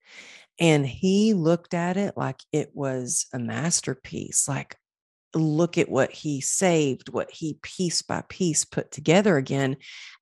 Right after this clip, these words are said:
And I just started crying and, and something really shifted in me. And that moment changed my life. And,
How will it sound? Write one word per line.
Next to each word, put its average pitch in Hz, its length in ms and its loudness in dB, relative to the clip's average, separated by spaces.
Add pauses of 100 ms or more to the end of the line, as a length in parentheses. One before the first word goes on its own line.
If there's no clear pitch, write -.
And 170 280 6
I 185 220 4
just 160 180 -2
started 139 340 -6
crying 196 540 4
and, 131 160 -2 (100)
and 156 200 0
something 220 520 2
really 185 380 4
shifted 143 800 -4
in 139 180 -2
me. 139 160 2
And 135 140 0
that 180 240 4
moment 165 560 0
changed 175 800 0
my 160 220 2
life. 135 440 0
And, 160 160 2